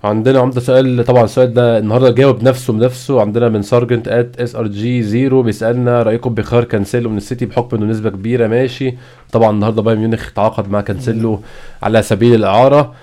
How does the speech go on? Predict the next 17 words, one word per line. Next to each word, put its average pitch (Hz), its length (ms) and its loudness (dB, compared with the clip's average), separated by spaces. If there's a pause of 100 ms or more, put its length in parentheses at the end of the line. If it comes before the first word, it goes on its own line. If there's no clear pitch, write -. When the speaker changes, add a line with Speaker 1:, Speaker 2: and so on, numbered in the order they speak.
(200)
Speaker 1:
فالخيار 104 500 -4
ده 113 120 0
ما 98 180 -2
أصب-، 95 340 -12
أصبح 101 380 -4
مش 110 280 -8
متاح، 117 380 -2
آه، 101 320 -4
خالص. 131 480 -2
عندنا 120 360 0
جود 127 240 0
لوزر 147 340 4
at 139 80 4 (100)
the 131 40 -4
eighth 139 340 -2
horseman 151 340 2
بيسألنا، 147 760 2